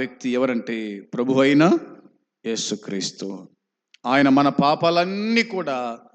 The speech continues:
తన వీపు మీద మోశాడు. మన పక్షమున ఆయన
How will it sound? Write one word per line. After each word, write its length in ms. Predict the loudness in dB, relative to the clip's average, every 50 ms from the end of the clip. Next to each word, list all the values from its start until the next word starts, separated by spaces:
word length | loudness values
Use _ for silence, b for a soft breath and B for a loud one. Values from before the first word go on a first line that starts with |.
| _ _ _ _ _ _ _ _ _ -4
తన 140 | 0 2 2 4 4 6
వీపు 260 | 8 8 8 8 6 6 6
మీద 220 | 6 6 6 4 2 2 0 0 -2 -4 -6 -10 -14 -20 _ _ _ _ _ _ _ _ _ _ _ _ _ _
మోశాడు. 540 | -4 -4 -2 -4 -4 -8 -12 -14 -16 -20 -20 _ _ _ _ _ _ _ _ _ _ _ _ _ _ _ _ _ _ _ _ _ _ _ _ _ _ _ _ _ _ _ _ _ _ _ _ _ _ _ _ _ _ _ _ _ _ _ _ _ _ _ _ _ _ 6
మన 180 | 8 10 10 10 10 10
పక్షమున 460 | 8 8 8 6 6 8 8 8 8 8 8 8 6
ఆయన 180 | 6 6 6